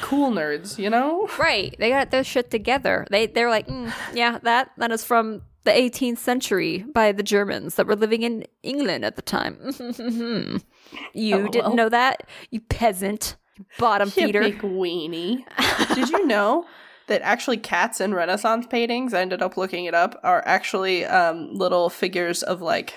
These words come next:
Speaker 1: mistrust and, uh, sexual in nature? <laughs> And a lack of innocence. So, like, the cats, I swear to God, Google it. The cats in, if you see a cat in a Renaissance painting, you're like,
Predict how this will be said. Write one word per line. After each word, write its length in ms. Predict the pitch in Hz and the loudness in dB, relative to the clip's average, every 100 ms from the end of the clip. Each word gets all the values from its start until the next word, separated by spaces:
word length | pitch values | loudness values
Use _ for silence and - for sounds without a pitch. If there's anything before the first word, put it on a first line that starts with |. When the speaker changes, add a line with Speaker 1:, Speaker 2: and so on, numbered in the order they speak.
| - | -4
Speaker 1:
mistrust 880 | 190 185 - - 190 277 - - - _ - - - | 0 0 0 2 4 4 0 -8 -14 _ -20 -10 0
and, 300 | 175 165 165 | 2 2 -2
uh, 440 | - 175 151 143 - | 2 4 4 2 -2
sexual 1080 | - - 196 - - 202 190 190 185 190 - - | -4 0 0 0 0 2 4 4 4 2 -4 -4
in 160 | 208 180 | 0 0
nature? 440 | 160 196 269 277 - | 0 0 -2 -4 -8
<laughs> 960 | _ _ _ - _ _ _ _ - | _ _ _ -20 _ _ _ _ -4
And 840 | - - 762 762 784 - 587 349 320 | -2 0 0 -2 -2 -2 0 0 0
a 20 | |
lack 300 | 254 208 240 | 2 0 2
of 120 | 233 | 0
innocence. 480 | 202 214 - 254 - | 2 0 0 0 2
So, 140 | 214 | 2
like, 200 | 202 180 - - - - | 2 0 -4 -16 -16 -4
the 80 | 269 | -4
cats, 460 | 254 220 208 240 - | -2 2 2 2 0
I 80 | 220 | 0
swear 200 | 247 277 | 2 0
to 60 | 254 | 2
God, 240 | 220 202 | 0 2
Google 260 | 240 233 185 | -2 0 0
it. 160 | 180 | 2
The 80 | 214 | -2
cats 400 | 208 208 233 247 | 0 0 0 0
in, 180 | 226 190 | -2 0
if 180 | 214 214 | -2 -2
you 80 | 208 | -2
see 160 | 208 | 0
a 40 | 202 | 0
cat 320 | 190 170 139 | 0 0 0
in 100 | 196 | 0
a 40 | |
Renaissance 440 | 170 175 170 165 - | 2 2 2 0 0
painting, 380 | 165 175 185 196 | 0 0 0 0
you're 100 | 151 | 2
like, 220 | 151 | 2